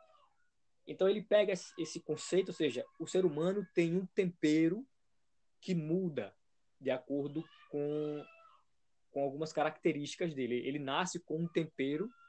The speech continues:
diferente, então ele nasce com um temperamento diferente. Porém,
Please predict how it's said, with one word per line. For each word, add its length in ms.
diferente, 380
então 240
ele 160
nasce 240
com 140
um 160
temperamento 920
diferente. 640
Porém, 440